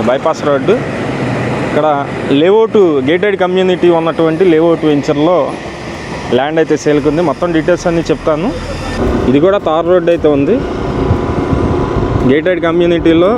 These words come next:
ల్యాండ్, మంచి ల్యాండ్, అన్ని డీటెయిల్స్ చెప్తానండి.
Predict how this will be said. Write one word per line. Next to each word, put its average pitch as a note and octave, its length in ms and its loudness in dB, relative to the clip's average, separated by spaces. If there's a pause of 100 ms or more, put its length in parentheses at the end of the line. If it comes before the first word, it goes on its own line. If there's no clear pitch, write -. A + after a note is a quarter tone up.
(680)
ల్యాండ్, D#3+ 340 0 (1080)
మంచి F3+ 300 0
ల్యాండ్, F#3 280 2 (1600)
అన్ని E3+ 220 4
డీటెయిల్స్ F#3+ 340 2 (100)
చెప్తానండి. E3+ 520 2